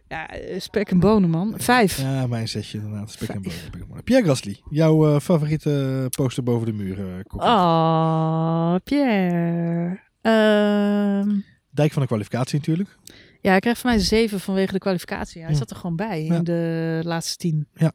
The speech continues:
Speaker 1: Wel tiende plek uiteindelijk. Maar ik vind wel dat hij zichzelf goed herpakt, eh, na die setback van vorig seizoen.
Speaker 2: Eens?
Speaker 1: Dat is
Speaker 2: Ja,
Speaker 1: gewoon
Speaker 2: eens.
Speaker 1: sterk.
Speaker 2: Hij krijgt
Speaker 1: Alleen,
Speaker 2: maar
Speaker 1: eh, ja, race valt tegen,
Speaker 2: Race
Speaker 1: want
Speaker 2: valt
Speaker 1: hij,
Speaker 2: tegen,
Speaker 1: hij is
Speaker 2: ja.
Speaker 1: de enige uitvaller. Dus het is gewoon een kort race.
Speaker 2: Ja, hij
Speaker 1: Kun je
Speaker 2: krijgt
Speaker 1: niet
Speaker 2: maar
Speaker 1: veel
Speaker 2: een,
Speaker 1: zeggen.
Speaker 2: krijgt maar een zesje, omdat ik inderdaad niet kan beoordelen hoe of wat.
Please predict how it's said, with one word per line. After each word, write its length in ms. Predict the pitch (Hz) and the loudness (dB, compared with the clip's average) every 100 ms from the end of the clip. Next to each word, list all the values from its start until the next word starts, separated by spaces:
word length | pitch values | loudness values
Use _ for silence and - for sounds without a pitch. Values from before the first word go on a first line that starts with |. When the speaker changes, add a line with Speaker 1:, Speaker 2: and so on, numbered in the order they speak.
| - | 0
Speaker 1:
Wel 160 | 208 | -2
tiende 260 | 196 214 185 | 0 0 2
plek 280 | 190 233 - | 0 -4 -6
uiteindelijk. 640 | - 190 190 196 262 _ _ _ _ _ _ - | -8 -4 -2 -2 -6 _ _ _ _ _ _ -6
Maar 320 | 185 185 185 | -2 -2 -2
ik 140 | 196 | -4
vind 180 | - 202 | -4 -4
wel 160 | 202 214 | -2 -2
dat 120 | 180 | -2
hij 160 | 180 175 | -4 -4
zichzelf 340 | 170 185 175 | -4 -4 -4
goed 200 | - 185 | -2 -4
herpakt, 560 | 175 - - - - - - - - | -4 -8 -8 -10 -16 -20 -20 -20 -6
eh, 180 | 185 170 | -4 -2
na 180 | 175 170 | 0 -2
die 80 | |
setback 340 | 160 175 165 165 | -2 -4 -4 -6
van 140 | - | -2
vorig 160 | 165 160 | -2 -2
seizoen. 280 | - 170 160 | -2 -2 0
Speaker 2:
Eens? 240 | - 208 | 2 2
Speaker 1:
Dat 100 | - | 0
is 40 | - | 0
Speaker 2:
Ja, 120 | 196 | 2
Speaker 1:
gewoon 140 | 175 170 | 4 2
Speaker 2:
eens. 80 | |
Speaker 1:
sterk. 260 | 165 165 - | 0 -2 -4
Speaker 2:
Hij 100 | 151 | -2
krijgt 180 | 170 156 | 2 6
Speaker 1:
Alleen, 200 | 208 208 | 6 6
Speaker 2:
maar 300 | 208 202 196 | 2 2 0
Speaker 1:
eh, 80 | 202 | 0
ja, 160 | 170 | 0
race 240 | 170 202 - | 2 2 2
valt 160 | 190 | -2
tegen, 180 | - 196 | 0 0
Speaker 2:
Race 140 | 208 202 | 2 2
Speaker 1:
want 40 | |
Speaker 2:
valt 100 | 196 | 2
Speaker 1:
hij, 80 | 143 | 2
Speaker 2:
tegen, 140 | 139 139 | 2 2
Speaker 1:
hij 80 | 190 | 2
is 60 | |
Speaker 2:
ja. 60 | 160 | 2
Speaker 1:
de 60 | |
enige 200 | 190 180 | 2 0
uitvaller. 420 | - 196 - 180 160 | 0 -2 0 0 0
Dus 100 | 165 | -4
het 80 | 170 | -6
is 80 | |
gewoon 160 | - 185 | -4 -4
een 60 | 170 | -4
kort 200 | 180 - | -6 -6
race. 340 | 170 185 - | -6 -6 -8
Speaker 2:
Ja, 60 | - | -2
hij 100 | 160 | 2
Speaker 1:
Kun 0 | |
je 160 | 151 | 2
Speaker 2:
krijgt 40 | 143 | 2
Speaker 1:
niet 120 | 147 | 0
Speaker 2:
maar 100 | 139 | 0
Speaker 1:
veel 100 | 120 | -2
Speaker 2:
een, 60 | 160 | -2
Speaker 1:
zeggen. 220 | - 165 | -4 -4
Speaker 2:
krijgt 180 | 139 - | -6 -2
maar 100 | 127 | -2
een 60 | |
zesje, 280 | 113 127 - | 0 -2 -4
omdat 160 | 123 117 | -6 -6
ik 80 | |
inderdaad 240 | 123 117 120 | -6 -6 -4
niet 80 | 123 | -4
kan 80 | 117 | -4
beoordelen 340 | 113 117 110 | -2 -2 -2
hoe 140 | 113 | -4
of 80 | 107 | -6
wat. 220 | 104 131 | -6 -10